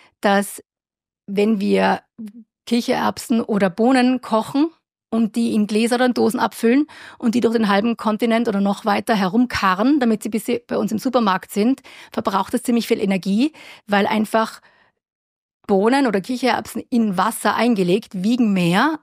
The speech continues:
als wenn du ein Sackerl trockene Kichererbsen oder Bohnen transportieren musst. Und deswegen kommt ein ziemlicher ökologischer Fußabdruck zusammen. Und wenn wir dann die Dinge eben in der Dose oder im Glas kaufen,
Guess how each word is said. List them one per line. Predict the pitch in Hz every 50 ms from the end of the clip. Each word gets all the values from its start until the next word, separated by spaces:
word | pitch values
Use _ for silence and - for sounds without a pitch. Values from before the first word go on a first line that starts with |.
| _
als | - 202 196 208 196
wenn | 202 190 190 196
du | 220 226 233 -
ein | - 247 208 208 208 202
Sackerl | - - 175 175 - - 208 208 226 226 220 - _ _ _ _ _ -
trockene | - 180 - - - 202 214 226 233 220 _ -
Kichererbsen | - 247 - - 220 202 202 - 247
oder | 233 220
Bohnen | 202 233 226 226 208
transportieren | 196 - - 185 - - 208 185 - 185 170
musst. | 170 175 196 - - - - - - - - - - - - -
Und | - 285 226 220
deswegen | 254 254 - - 302 302 294
kommt | - 269 262 254
ein | - 240 233
ziemlicher | - - 285 285 320 302 277 -
ökologischer | 240 - - 233 233 233 240 - 220
Fußabdruck | - - 262 262 - 208 - - 180 185 - -
zusammen. | - - - 175 170 170 180 226 277 349 - _ _ _ _ - - - _ _ _ -
Und | 254 220 196 196
wenn | 196 196 247 277
wir | 285 311
dann | 247 277 247 247 254 247 - 226
die | - 233 240 247
Dinge | 226 240 240 240 240
eben | 220 - 190 202 202 202 - _ _ _
in | - 226 214
der | 202 170
Dose | - 208 240 254 - 233
oder | 196
im | 185
Glas | 180 185 180 196 240 277 - -
kaufen, | 202 175 185 170 - - 247 302